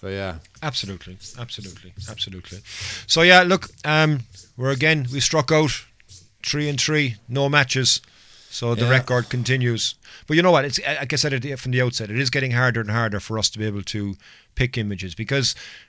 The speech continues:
Speaker 2: like, eighty images now submitted there last Sunday is absolutely phenomenal, and every single one of them is an,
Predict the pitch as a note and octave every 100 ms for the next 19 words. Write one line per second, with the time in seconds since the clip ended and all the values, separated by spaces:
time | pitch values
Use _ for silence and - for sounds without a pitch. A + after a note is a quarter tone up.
0 | _ B2 A#2+ - D#3 D#3+ A#2+ C3 C3+ A2+
1 | A2+ G2 A#2+ A2+ - G2+ A2 - G2 G#2+
2 | G2+ G2+ G2 - G2+ F#2+ E2 F2+ G#2+ B2
3 | A#2 - A#2 G#2+ G2 - G#2+ G#2+ G2+ F2
4 | F2+ - G#2 A2 A#2+ - B2 G#2+ G2+ G#2+
5 | F#2+ F2+ - G2+ G#2